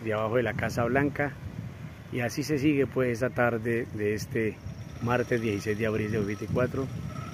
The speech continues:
con estos fuegos, entre comillas, controlados, que se pueden descontrolar. Esto es una conducta que no se debe seguir haciendo,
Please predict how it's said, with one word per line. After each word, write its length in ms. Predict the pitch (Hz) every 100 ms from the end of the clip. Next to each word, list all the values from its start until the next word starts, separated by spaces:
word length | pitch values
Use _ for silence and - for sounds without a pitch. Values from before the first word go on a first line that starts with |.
| -
con 160 | 123
estos 220 | 120 151
fuegos, 320 | 120 139 131 127
entre 160 | 117
comillas, 380 | 107 107 120 120
controlados, 560 | 123 104 107 110 123 -
que 100 | 104
se 80 |
pueden 220 | 104 113 117
descontrolar. 640 | 110 113 98 104 104 131 - - - - -
Esto 100 | -
es 80 | 135
una 160 | 156 160
conducta 420 | 131 123 135 147
que 140 | 127
no 140 | 117 120
se 100 | 127
debe 160 | 127
seguir 260 | 117 107 113
haciendo, 500 | 113 127 127 131 135